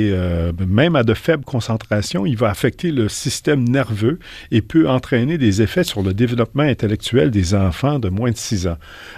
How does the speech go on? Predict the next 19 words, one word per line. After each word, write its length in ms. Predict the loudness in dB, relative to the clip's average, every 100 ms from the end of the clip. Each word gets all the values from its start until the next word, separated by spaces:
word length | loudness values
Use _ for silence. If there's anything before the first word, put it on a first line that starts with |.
| 2
Euh, 340 | 4 4 4
et 120 | 0
c-, 160 | -2 -4
ça, 360 | -6 -2 0 2
c'est, 360 | 2 2 2
c'est 340 | 0 0 -2 -2
toutes 200 | -8 0
les 100 | 2
données 220 | 4 2
scientifiques 560 | 0 -2 -2 -2 -2 0
nous, 180 | 0
nous 220 | 2 4 4
le 100 | 2
répètent. 380 | 0 0 -2 -4 -12 -12 -4 0
Et 140 | 2
en 80 | 4
même 200 | 2 2
temps, 320 | 2 2 4
on, 360 | 2 0 -2